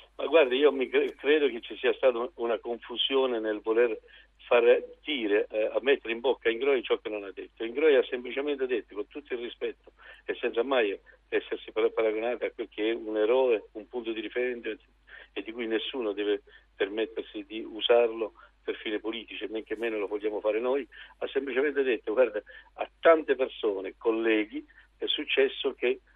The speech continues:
ah, ah, gli hanno messo i bastoni fra le ruote", ma era tutto qui, non era certamente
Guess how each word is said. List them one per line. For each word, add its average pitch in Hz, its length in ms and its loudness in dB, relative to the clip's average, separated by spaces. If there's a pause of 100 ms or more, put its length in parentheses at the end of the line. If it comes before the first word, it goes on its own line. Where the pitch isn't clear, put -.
(160)
ah, 131 100 2
ah, 123 240 4
gli 123 300 -6
hanno 123 180 2
messo 127 240 0
i 117 40 -10
bastoni 113 400 -2
fra 113 100 0
le 110 120 6
ruote", 101 420 -2
ma 123 160 -4 (300)
era 120 200 6
tutto - 300 -6
qui, 92 200 -14
non 107 200 0
era 113 180 4
certamente 110 640 -2